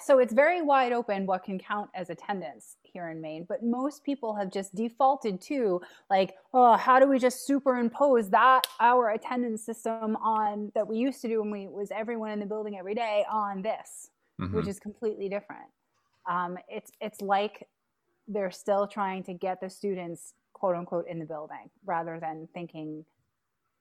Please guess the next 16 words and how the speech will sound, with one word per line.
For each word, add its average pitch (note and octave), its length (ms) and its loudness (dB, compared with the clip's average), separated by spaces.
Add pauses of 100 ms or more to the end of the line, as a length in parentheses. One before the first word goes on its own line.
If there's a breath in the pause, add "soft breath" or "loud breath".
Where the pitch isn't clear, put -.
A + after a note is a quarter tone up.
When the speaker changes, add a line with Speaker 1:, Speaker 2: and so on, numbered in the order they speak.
(280)
Speaker 1:
very G#3 320 2
differently E3 580 -8 (100)
about E3 280 -8
it - 100 -20
all. - 260 -14 (360)
Speaker 2:
And G2 80 -6
from G#2 180 2
what G#2 100 6
I G2+ 40 4
hear G#2 480 6 (160)
you F#2 160 -4
saying E2+ 680 -4 (160)
is E2+ 160 -6
that D2+ 240 -2
this - 220 -4
is E2 340 -4